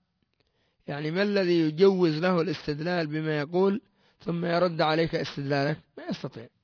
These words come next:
فإن قال: "الغضب غليان الدم في القلب لطلب الانتقام"، قيل له: "الإرادة ميل النفس إلى جلب منفعة ودفع مضرة". فإن قال: "هذه إرادة المخلوق"، قيل له: "هذا غضب المخلوق".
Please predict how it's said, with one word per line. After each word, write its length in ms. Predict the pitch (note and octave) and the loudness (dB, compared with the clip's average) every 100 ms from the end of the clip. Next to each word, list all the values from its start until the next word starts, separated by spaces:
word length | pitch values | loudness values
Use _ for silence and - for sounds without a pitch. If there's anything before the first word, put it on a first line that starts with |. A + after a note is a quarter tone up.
| _ _ _ _ _ _ _ _ _ _ _ _ - _ _ _ _ _ _ - | _ _ _ _ _ _ _ _ _ _ _ _ -20 _ _ _ _ _ _ 0
فإن 340 | F3+ G3 G3 | 4 6 4
قال: 320 | C4 G#3 G3 | 4 6 8
"الغضب 420 | F#3 A#3 F#3+ F#3 | 6 6 6 6
غليان 460 | F3 F3 F3+ F#3 F3 | 6 6 8 6 4
الدم 300 | D#3+ E3+ F3+ | 2 4 4
في 100 | E3 | 4
القلب 360 | E3 F3+ F3 E3+ | 4 4 4 2
لطلب 400 | D#3+ E3+ E3+ D#3+ | 4 4 4 2
الانتقام"، 680 | E3 D3 D3+ E3+ E3 B2 - F3 | 0 0 0 4 6 4 -2 -4
قيل 240 | F#3 E3 | 0 2
له: 160 | E3 E3 | 4 4
"الإرادة 460 | F3 E3 E3+ D#3+ | 4 4 4 2
ميل 240 | D#3+ D#3+ D#3 | 2 2 2
النفس 360 | D#3 D#3+ - | 0 -2 0
إلى 180 | E3 D3 | 0 0
جلب 240 | D#3 D#3+ | 2 0
منفعة 480 | D#3 D#3 C#3+ E3 E3 | 2 -2 0 0 2
ودفع 260 | D3+ D#3+ D3+ | 2 2 0
مضرة". 500 | D3+ C#3+ C3 A#2+ - _ _ _ _ _ _ _ _ _ - - _ | -2 0 -2 -2 -10 _ _ _ _ _ _ _ _ _ -20 -20 _
فإن 260 | D#3+ E3 | 2 2
قال: 260 | E3 F#3 F3 | 6 6 8
"هذه 480 | E3+ F3+ E3+ E3+ D#3+ | 6 6 6 4 4
إرادة 260 | E3 D#3 D3+ | 2 0 -2
المخلوق"، 420 | D3+ C#3+ E3 - | -2 -2 -2 -2
قيل 240 | F3 D3+ D3+ | -2 0 2
له: 300 | D#3+ D#3 D#3+ | 2 4 2
"هذا 140 | D#3 | 0
غضب 260 | D3 D3 C#3+ | -2 0 0
المخلوق". 420 | C#3 A#2+ A#2+ | -2 -4 -6